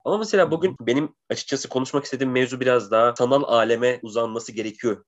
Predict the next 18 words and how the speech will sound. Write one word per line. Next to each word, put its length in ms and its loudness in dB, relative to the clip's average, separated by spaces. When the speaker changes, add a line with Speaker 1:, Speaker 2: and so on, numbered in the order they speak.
Speaker 1:
diye 160 -6
düşünüyorum. 560 -8
İsrail 320 4
ile 80 2
İran 180 4
arasında 600 0
yıllardan 500 2
beri 120 -4
süregelen 480 -2
bir 200 -4
gerginlik 500 2
var. 340 -10
Sahadaki 480 2
yansımaları 420 0
sen 320 -4
daha 140 6
iyi 140 0
görüyorsundur. 720 -10